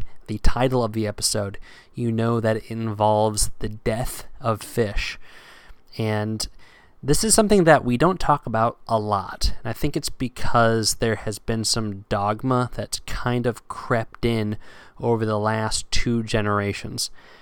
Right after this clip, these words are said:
And like every kind of pendulum, it is a swinging effect, right? Where things are too much on one side, the overharvest of fish,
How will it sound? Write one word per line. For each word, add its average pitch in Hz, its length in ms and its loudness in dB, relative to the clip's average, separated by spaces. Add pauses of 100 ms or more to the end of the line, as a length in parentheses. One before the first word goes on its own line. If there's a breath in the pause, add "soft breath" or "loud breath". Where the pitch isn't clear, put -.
(340 soft breath)
And 123 300 4
like 127 400 6 (320)
every 156 380 6
kind 135 320 2
of 110 160 -10
pendulum, 107 680 4 (140)
it 117 140 -4 (140)
is 117 380 -2
a 110 300 -2
swinging 123 640 4 (240)
effect, - 400 -4
right? 117 300 0 (380 loud breath)
Where 104 120 -2
things 120 320 0
are 101 80 -2
too - 240 0
much 131 220 2
on 123 100 0
one 113 160 4
side, 123 320 2 (220)
the - 80 -14
overharvest 113 680 0
of 104 80 -4
fish, - 380 -4